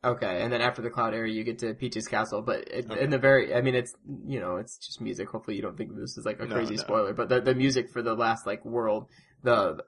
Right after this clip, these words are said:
Speaker 1: that plays, like, on the world map is, like, this crazy, like, haunting rendition of, um, the castle theme from Mario sixty-four.
Speaker 2: Oh.
Speaker 1: And it's really, really cool. Like, like, it just, it's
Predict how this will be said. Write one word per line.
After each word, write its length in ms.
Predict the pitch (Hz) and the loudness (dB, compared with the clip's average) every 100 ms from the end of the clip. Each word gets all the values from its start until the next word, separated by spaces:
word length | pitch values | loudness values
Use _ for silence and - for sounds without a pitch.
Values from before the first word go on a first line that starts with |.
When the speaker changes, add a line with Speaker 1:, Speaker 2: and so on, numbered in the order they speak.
| - | -10
Speaker 1:
that 220 | - 113 - | -2 -2 0
plays, 260 | 127 113 | 0 0
like, 100 | 117 | -2
on 140 | - 110 | -2 -2
the 60 | |
world 260 | 107 110 107 | 0 -2 0
map 300 | 104 98 - | -2 -2 -4
is, 140 | - - | -8 -6
like, 140 | 117 | -4
this 160 | 117 117 | -6 -6
crazy, 360 | - 117 117 | -2 0 2
like, 140 | 110 98 | 0 0
haunting 540 | 127 120 110 110 107 | 0 0 0 -4 -4
rendition 520 | 110 110 113 - 113 | -4 -4 -4 -6 -6
of, 240 | 85 107 95 | -4 -2 0
um, 280 | 98 87 - _ - | -2 -2 -12 _ -8
the 80 | 117 | -8
castle 380 | - 117 117 131 | 0 -2 0 -4
theme 240 | 131 123 | -4 -4
from 180 | 131 104 | -4 -4
Mario 240 | 113 101 | -2 -2
sixty-four. 680 | 107 117 - 113 110 110 135 _ - | -4 -8 -8 -6 -2 -4 -4 _ -18
Speaker 2:
Oh. 220 | 110 104 - - _ _ _ | -14 -14 -16 -20 _ _ _
Speaker 1:
And 120 | 127 | 0
it's 140 | 117 110 | 0 0
really, 440 | 113 123 120 117 | 4 6 6 4
really 260 | 117 113 113 | 0 -2 -4
cool. 480 | - 117 110 113 - | -2 -2 -2 -6 -6
Like, 160 | 120 117 | -2 0
like, 200 | 117 117 | 0 2
it 200 | 123 123 | 2 2
just, 280 | 127 117 - | -2 -4 -2
it's 380 | 120 120 - | -2 -2 -10